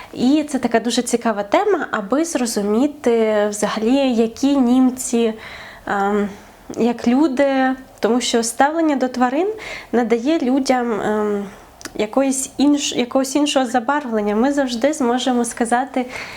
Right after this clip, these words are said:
більше про людину, коли ми побачимо, як вона спілкується з твариною. Це така моя точка зору.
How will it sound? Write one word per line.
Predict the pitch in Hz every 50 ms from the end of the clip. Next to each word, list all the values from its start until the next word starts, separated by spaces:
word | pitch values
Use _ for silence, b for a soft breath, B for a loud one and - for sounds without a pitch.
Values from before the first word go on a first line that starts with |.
| B B
більше | 220 214 285 277 302 294 - - 214
про | - - 226 220
людину, | 208 208 196 - 269 339 392 415 330 - -
коли | 226 214 214 233 277
ми | 285 254 240 247
побачимо, | 247 233 202 - 220 254 262 - - 240 226
як | 214 208 214 226 262 - -
вона | 233 208 196 220 254
спілкується | - - - 233 214 220 - 220 233 240 233 233 - 202
з | - -
твариною. | - - 202 214 214 208 196 190 185 165 175 170 156 - - - B B B B B B B B B
Це | - 254 269
така | 285 269 277 214 202 196
моя | 202 220 226 214 190 185
точка | 185 - - - - - - 233
зору. | 226 262 277 349 392 403 381 349 330 330